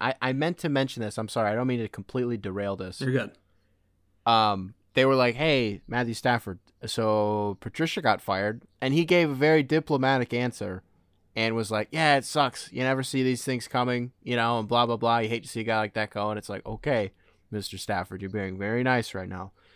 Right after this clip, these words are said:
Speaker 1: But then he was given, like, some really weird and, like, non-committal answers about his future in Detroit.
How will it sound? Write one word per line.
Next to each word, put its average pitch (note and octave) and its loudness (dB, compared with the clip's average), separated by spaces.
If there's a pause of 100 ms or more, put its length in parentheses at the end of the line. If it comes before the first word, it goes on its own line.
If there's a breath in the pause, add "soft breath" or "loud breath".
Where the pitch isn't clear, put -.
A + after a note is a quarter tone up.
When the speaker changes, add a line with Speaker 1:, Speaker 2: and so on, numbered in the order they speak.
(180)
Speaker 1:
But C3+ -12
then C#4 4
he B3 4
was F#3 4
given, G3+ 6
like, F3 2
some B2+ -2
really G#3+ 4
weird D#3 4
and, A#2+ -2
like, A2+ -4
non-committal C#3 2
answers B2 0
about A2 0
his C3+ 0
future A#2+ 0
in G#2 -4
Detroit. B2+ 0